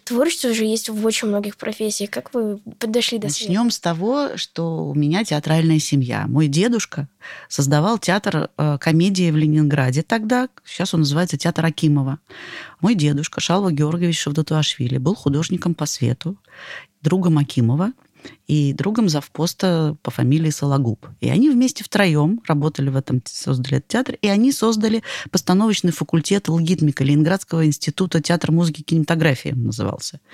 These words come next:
Speaker 2: Постановочный факультет обучал как раз художников по свету, художников по гриму, завпостов, художников. Потом мой папа был завпостом всю жизнь. А его сестра — художником по свету.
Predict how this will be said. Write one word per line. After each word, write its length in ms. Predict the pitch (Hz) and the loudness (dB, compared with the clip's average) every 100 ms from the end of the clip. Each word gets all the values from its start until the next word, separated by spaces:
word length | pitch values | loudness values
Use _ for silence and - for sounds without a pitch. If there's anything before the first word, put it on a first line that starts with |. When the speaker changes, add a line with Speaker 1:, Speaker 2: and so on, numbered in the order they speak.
| - - - - - - - | -18 -16 -12 -12 -12 -16 -6
Speaker 2:
Постановочный 480 | 165 175 185 160 156 | -2 2 2 2 0
факультет 540 | 151 160 160 277 359 - | 0 -2 0 0 -2 -2
обучал 640 | 139 139 - 196 247 254 - | -2 -2 0 2 2 -4 -4
как 220 | - - | -6 -2
раз 140 | 135 - | -2 0
художников 500 | 147 208 269 190 - | -2 2 2 0 -4
по 100 | 147 | -4
свету, 360 | - 117 113 | 0 -2 -2
художников 540 | 147 156 143 196 202 - | -2 0 2 0 -2 -2
по 100 | 175 | 0
гриму, 440 | 143 127 131 165 185 | 2 4 2 2 0
завпостов, 680 | 156 - - 240 - 240 - | -2 -2 -8 -6 -4 -6 -8
художников. 840 | - 226 233 220 214 - 196 _ _ - - - - - - | -4 -2 0 -2 -4 -6 -12 _ _ -20 -18 -18 -16 -18 -4
Потом 280 | 190 381 392 | -2 2 4
мой 120 | 285 | 4
папа 460 | - 180 160 - 190 _ - | 4 2 2 -2 -10 _ -6
был 220 | 156 226 202 | 0 2 2
завпостом 600 | 160 - 120 127 - 147 | 0 0 -4 -2 -2 -4
всю 180 | - 156 | 0 0
жизнь. 400 | 143 143 143 151 _ _ - - - - - - | 2 0 -2 -4 _ _ -20 -20 -20 -20 -20 -8
А 300 | - 151 139 139 | -2 0 0 0
его 240 | 208 302 | 2 2
сестра — 400 | 202 185 - 143 | 0 -2 0 0
художником 560 | - 147 262 214 143 143 | 0 0 2 2 2 0
по 100 | 117 | -2
свету. 560 | - 110 123 - 147 | -2 -2 -2 -6 -10